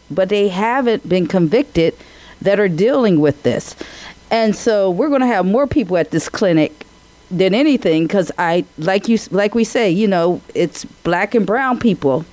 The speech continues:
that have the most interactions with police. So there, and there's a lot of guys out here, a lot of people out here who don't know that you can get an arrest removed if you have not been convicted.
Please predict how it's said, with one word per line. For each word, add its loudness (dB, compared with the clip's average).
that 2
have 0
the 2
most 0
interactions -2
with 0
police. 0
So 0
there, 2
and 2
there's 0
a 0
lot 0
of -2
guys -2
out 0
here, 0
a 0
lot 0
of -2
people -2
out 0
here 2
who 0
don't 0
know 2
that -4
you 0
can 2
get 2
an 2
arrest 0
removed 2
if 0
you 2
have 2
not 0
been 0
convicted. 0